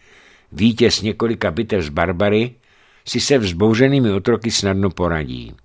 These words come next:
Římané jednoho večera Vezuv dokonale obklíčili a čekali, až hlad a především žízeň donutí otroky sejít dolů,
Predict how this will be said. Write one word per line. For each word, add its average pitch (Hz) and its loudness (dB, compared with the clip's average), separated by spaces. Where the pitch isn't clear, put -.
Římané 151 0
jednoho 143 4
večera 127 2
Vezuv 113 -2
dokonale 131 0
obklíčili 101 -4
a 113 -2
čekali, 180 0
až 104 0
hlad 101 2
a 95 -6
především 110 -2
žízeň 113 0
donutí 117 0
otroky 117 -2
sejít 120 0
dolů, 92 -2